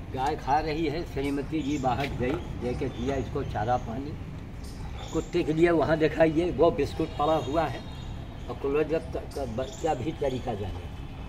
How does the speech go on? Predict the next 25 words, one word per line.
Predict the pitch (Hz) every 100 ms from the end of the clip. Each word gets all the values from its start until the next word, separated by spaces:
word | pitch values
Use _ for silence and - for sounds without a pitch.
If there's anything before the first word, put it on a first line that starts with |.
| - -
जैसा | 120 120 135
बढ़ा | 123 139
के | - 165
बना | 131 131 127
दिया। | 92 90 80 80 - - - - - - - 139
उसके | - 175
बाद | 156 165 165 160
में | 196 220 214 - - -
पेड़ | 151 170 175
लगा | 170 175 190
रहे | 175 131 123
हैं। | 104
अब | 135 143
ये | 160 220 226 - -
चाय | 156 151
रखी | 135 - 135
है, | 101 - - - - - - - -
कौन | 147 185
सी | 170 180
चाय? | 175 175 220 - - - - - - - - - -
ये | 160
हल्दी | 147 156 170
की | 143 135
चाय, | - 110 101
हमारी | 123 139 156